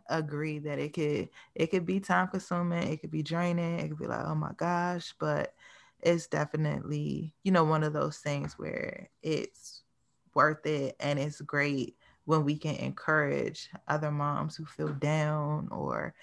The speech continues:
get discouraged or anything about it to be like, "Okay, well, here's some resources.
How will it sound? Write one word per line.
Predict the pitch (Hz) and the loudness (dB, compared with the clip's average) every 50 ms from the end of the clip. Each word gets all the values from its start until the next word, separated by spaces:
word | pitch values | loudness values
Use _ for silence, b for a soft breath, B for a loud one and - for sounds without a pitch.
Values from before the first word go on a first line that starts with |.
| b b b b b - | b b b b b -2
get | - 170 160 | -2 -2 0
discouraged | 156 147 - - - - - 147 147 147 147 143 151 147 143 143 143 143 156 151 151 - | 0 -6 -6 -8 -14 -4 4 4 6 6 6 4 2 0 0 0 0 0 -2 -2 -4 -6
or | - - | -6 -4
anything | 135 143 143 151 - 151 147 143 | -2 -2 -2 -4 -4 -6 -4 -4
about | - 143 143 - 67 - - | -4 -4 -2 -2 -2 -2 -2
it | 62 - - | -4 -8 -10
to | - | -8
be | 160 165 | -8 -8
like, | 165 175 180 - | -6 -8 -6 -6
"Okay, | 254 262 - 220 202 196 | -6 -4 -2 -2 0 0
well, | 196 175 165 | 0 0 0
here's | 180 175 165 185 - | 4 4 2 2 2
some | - 233 226 | -2 -2 0
resources. | 220 208 208 202 - 208 202 202 202 196 - - 202 196 196 196 196 196 196 196 | 2 2 0 0 -2 -4 -2 -2 -2 -4 -4 -2 -2 0 0 0 2 2 0 0